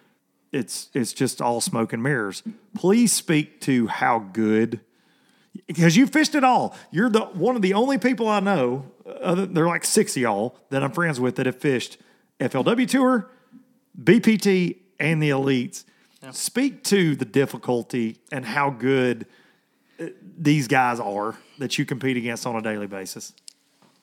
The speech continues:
Speaker 2: It wouldn't matter what you put 'em in. They're going to, Seth Feider could leave out in a Monarch. It doesn't matter with
Speaker 1: Yes.
Speaker 2: a tiller steer. It doesn't matter. He would
Speaker 1: Doing this.
Speaker 2: still
Speaker 1: Driving
Speaker 2: catch,
Speaker 1: one hand
Speaker 2: yeah.
Speaker 1: with a tiller.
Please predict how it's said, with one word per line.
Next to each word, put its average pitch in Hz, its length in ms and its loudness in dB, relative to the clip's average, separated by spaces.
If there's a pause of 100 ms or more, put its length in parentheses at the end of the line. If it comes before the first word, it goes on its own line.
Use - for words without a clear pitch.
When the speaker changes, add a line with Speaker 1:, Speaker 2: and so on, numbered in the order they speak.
(1400)
Speaker 2:
It 143 180 -4
wouldn't 175 320 0
matter 113 320 -4
what 104 440 -10
you 143 60 -10
put 147 220 -6
'em 151 100 -6
in. 156 320 -6 (400)
They're 127 380 -4
going 117 320 -6
to, - 100 -14 (120)
Seth - 340 -4
Feider 131 320 -4
could - 140 -10
leave 127 240 -6
out 113 340 -8
in 117 140 -12
a 107 40 -12
Monarch. 104 640 -12 (480)
It 135 180 -10
doesn't 147 400 -2
matter 113 360 -8
with 135 140 -2
Speaker 1:
Yes. 135 120 -4
Speaker 2:
a - 20 -8
tiller 143 280 2
steer. 107 440 -8
It 190 220 -2
doesn't 196 400 2
matter. 117 400 -10
He 147 640 -6 (120)
would 127 160 -8
Speaker 1:
Doing 160 220 4
this. 147 240 2
Speaker 2:
still 139 300 -4 (240)
Speaker 1:
Driving 156 360 0
Speaker 2:
catch, 151 80 -2
Speaker 1:
one 160 140 0
hand 156 140 -2
Speaker 2:
yeah. 151 120 -2
Speaker 1:
with 135 120 -6
a - 40 -8
tiller. 135 460 2